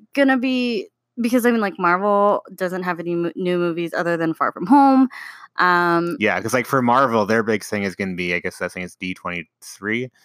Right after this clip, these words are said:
Speaker 2: where they're kinda gonna show, you know, that's when they're gonna show, like,
Speaker 1: Like, the
Speaker 2: the new,
Speaker 1: previews for
Speaker 2: the
Speaker 1: the
Speaker 2: new
Speaker 1: shows, yeah.
Speaker 2: Yeah, like, the new slate of, like,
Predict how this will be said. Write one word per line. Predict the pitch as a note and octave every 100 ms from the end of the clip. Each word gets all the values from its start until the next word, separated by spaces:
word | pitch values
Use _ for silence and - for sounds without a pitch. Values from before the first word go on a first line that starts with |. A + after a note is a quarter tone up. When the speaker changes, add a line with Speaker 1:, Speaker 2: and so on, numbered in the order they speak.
| _ _ _ -
Speaker 2:
where | G#2+
they're | G2 G2+
kinda | G2 F#2 F#2
gonna | E2+ G2+ F#2
show, | - G#2+ F#2+ F2+ F#2
you | F#2
know, |
that's | F2+ G2+ -
when |
they're | G#2
gonna | G2 F#2
show, | - G2+ F2+ E2+
like, | E2
Speaker 1:
Like, | E2+ -
the | G#2
Speaker 2:
the |
new, | G#2+ -
Speaker 1:
previews | A2+ E3+
for | F#3
Speaker 2:
the |
Speaker 1:
the | -
Speaker 2:
new | A3+
Speaker 1:
shows, | D#3+ D#3+ D#3 D#3
yeah. | D#3 C3+
Speaker 2:
Yeah, | C#3 G#2+
like, | G2 F#2+
the | G2
new | G2+ G2
slate | - G2+ F#2 F#2
of, | F#2 F2
like, | F#2+ F2+